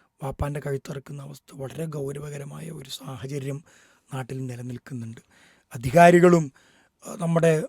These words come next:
ഭരണകർത്താക്കളും, ആ, ഒരു, ഒരേ മനസ്സോടുകൂടി ഒറ്റക്കെട്ടായി അതിനെതിരെ ശക്തമായ ക്യാമ്പയിനുകളും, ആ, അതേപോലെ തന്നെ, ഉം, മത പുരോഹിതന്മാരുടെയൊക്കെ നേതൃത്വത്തിൽ നടന്നുകൊണ്ടിരിക്കുന്നുമുണ്ട്. ഇൻഷാ അല്ലാ, ഒരു നല്ല ഒരു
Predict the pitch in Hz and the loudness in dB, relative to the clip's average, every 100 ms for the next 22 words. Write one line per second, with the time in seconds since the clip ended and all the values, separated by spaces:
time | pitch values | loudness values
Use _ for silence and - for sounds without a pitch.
0 | - 151 165 190 190 170 185 175 160 143 | -8 -2 4 6 4 4 2 4 -2 -4
1 | - - 160 165 - 170 180 190 185 180 | -12 -12 -10 -8 -2 2 2 4 4 6
2 | 226 254 226 - 175 156 160 165 - 185 | 6 6 6 2 -4 -6 -8 -12 -10 -6
3 | 180 - 175 160 - - 107 - - 156 | -6 2 2 2 -6 -16 -16 -14 -2 6
4 | 196 202 214 190 - 220 214 208 208 - | 8 8 4 2 -4 2 6 6 4 2
5 | 190 190 202 208 208 202 196 - _ _ | 0 6 6 8 8 8 6 -6 _ _
6 | _ _ - 180 180 185 202 202 196 190 | _ _ -18 -12 2 6 8 8 8 6
7 | 202 196 196 196 254 - - - 190 190 | 4 6 8 6 2 -12 -20 -14 -10 -6
8 | 214 165 190 208 - 190 190 175 190 190 | 0 6 8 8 4 6 8 6 4 4
9 | 196 196 190 214 208 220 226 202 247 262 | 4 4 2 2 2 0 -2 -2 0 2
10 | 247 262 294 262 254 233 214 202 214 - | 4 4 4 4 2 -2 -6 -8 -14 -20
11 | _ - - _ _ _ _ - 151 - | _ -20 -20 _ _ _ _ -10 -6 6
12 | 190 214 208 185 - - 160 180 185 - | 12 12 12 10 8 -4 2 6 4 2
13 | - 160 170 190 185 185 | -10 -6 4 8 10 10